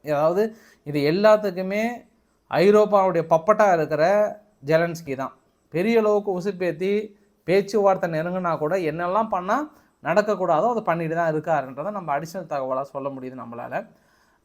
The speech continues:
இது என்ன, இது நடக்கிற நிகழ்வுங்க. இதை நான் வந்து ஓவரா ஏதோ ஜெலன்ஸ்கி என்ன டிகிரி, அ, கொஞ்சம் குறைச்சி சொல்ற மாதிரிலாம் எடுக்காதுங்க.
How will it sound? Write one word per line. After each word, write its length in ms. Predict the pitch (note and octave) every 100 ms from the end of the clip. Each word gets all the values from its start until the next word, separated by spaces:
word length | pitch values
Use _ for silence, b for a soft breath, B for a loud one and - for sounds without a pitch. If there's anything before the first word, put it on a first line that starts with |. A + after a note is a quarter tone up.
| _
இது 200 | - A#3
என்ன, 180 | G#3+ -
இது 100 | D#3+
நடக்கிற 400 | D3 A2+ D3+ G#3
நிகழ்வுங்க. 720 | F#3+ F#3 F#3+ F3+ F3 D#3+ D#3 D#3+ - _
இதை 260 | C#3 C#3
நான் 200 | C3+ C3+
வந்து 400 | C#3 D3 D#3 D3+
ஓவரா 500 | C#3+ C#3+ D3 D3+ D3
ஏதோ 320 | C#3 C3+ D3 - b b C3
ஜெலன்ஸ்கி 340 | D3+ D#3+ E3
என்ன 540 | E3 D3+ D3 C#3 C3 C3
டிகிரி, 420 | D3 D#3+ D3+ C3
அ, 680 | B2+ B2 - - - C3 C#3
கொஞ்சம் 260 | D3+ D3 C#3+
குறைச்சி 240 | D3+ E3
சொல்ற 300 | F3 D#3+ C#3+
மாதிரிலாம் 340 | D3 C#3 C3+ B2+
எடுக்காதுங்க. 460 | A#2+ A2+ A2 D#2+